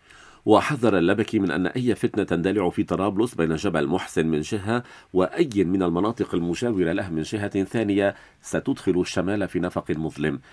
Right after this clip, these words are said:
لأن كل نازح إلى لبنان بسبب الخلافات بين السوريين قد يكون بحد ذاته وفقاً لمنطق الأمن الاحترازي قنبلة موقوتة، وعلينا الوقوف خلف الجيش والقوى الأمنية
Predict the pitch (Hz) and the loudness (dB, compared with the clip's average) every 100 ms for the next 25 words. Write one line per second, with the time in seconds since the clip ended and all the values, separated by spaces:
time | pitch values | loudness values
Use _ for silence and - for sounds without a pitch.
0 | - - 92 92 - 135 85 90 95 90 | -8 -2 0 0 2 2 2 -2 -2 -2
1 | - 95 80 76 92 113 117 78 65 90 | 0 -2 -2 -2 2 2 2 -2 -4 -2
2 | 80 80 - 87 85 113 92 85 87 87 | -2 -2 0 -2 -2 -2 0 0 0 -2
3 | 98 90 95 113 113 - - - 131 101 | -4 -2 0 2 0 -4 -16 -4 0 2
4 | 120 151 107 60 - 127 104 101 123 113 | 4 4 2 0 -6 -2 0 2 0 0
5 | 104 - 104 131 - 82 80 123 123 - | -2 0 -2 0 0 2 4 2 0 -4
6 | 90 107 98 - - 95 85 82 131 120 | -2 0 -2 -4 -6 -4 -2 -2 -2 -4
7 | _ - 98 87 117 - 92 90 98 87 | _ -2 2 4 4 2 2 2 2 0
8 | 69 71 - _ _ 78 76 90 87 85 | 0 -2 -2 _ _ 2 4 2 2 2
9 | 92 110 101 95 90 87 82 107 87 73 | 2 2 0 -2 0 -2 -2 -2 -2 -6
10 | 71 104 92 82 92 104 107 107 | -4 0 0 0 0 2 4 2